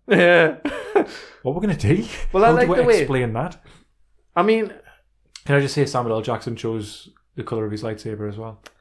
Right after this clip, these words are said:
Speaker 1: uh,
Speaker 2: Purple.
Speaker 1: there's loads of rumours about, like, uh, how big fanboys him and Ewan Mc-, Ewan McGregor were.
Speaker 2: Uh,
Speaker 1: But
Speaker 2: whi-, which, which film has that fucking shit,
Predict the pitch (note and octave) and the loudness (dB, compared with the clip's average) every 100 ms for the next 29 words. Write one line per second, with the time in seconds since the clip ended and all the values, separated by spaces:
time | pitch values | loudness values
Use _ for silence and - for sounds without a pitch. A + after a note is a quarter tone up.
0 | _ B2+ C3 C3+ C3 C3 C3 C3 C#3+ C#3 | _ 0 4 6 6 4 2 2 0 2
1 | E3 D#3 C#3 B2+ C3+ B2+ B2+ A#2+ A2+ B2 | 2 4 2 2 0 0 -4 -2 0 0
2 | B2 A#2+ A#2+ B2 A2 A2 G2+ G2 _ _ | 2 -2 0 -2 0 0 -4 -8 _ _
3 | _ _ _ _ - B2+ C3+ A#2 - C3 | _ _ _ _ -2 0 0 -2 -2 0
4 | B2 B2 B2 B2 A#2 C3 A#2+ A#2+ A2+ B2+ | 2 0 -2 -2 -4 -6 -6 -6 -4 -4
5 | B2 B2+ - _ _ _ _ _ _ _ | -4 -8 -10 _ _ _ _ _ _ _
6 | - C#3+ D3 C#3+ C#3 C#3+ C#3 C3+ C3+ C#3 | -2 2 2 0 2 0 2 0 2 0
7 | D3 A2+ G2+ G2 G2 _ _ _ - A#2 | -2 -6 -6 -6 -8 _ _ _ -10 0
8 | B2 G3 G#3+ A#3 - - G3+ F#3+ - G3+ | 2 2 0 -6 -6 -6 -2 -2 0 0
9 | F#3+ E3 E3+ - C#3+ - - D3 C#3 - | 0 -4 -6 -4 -6 -6 -12 -8 -8 -8
10 | - C#3+ - | -4 -4 -6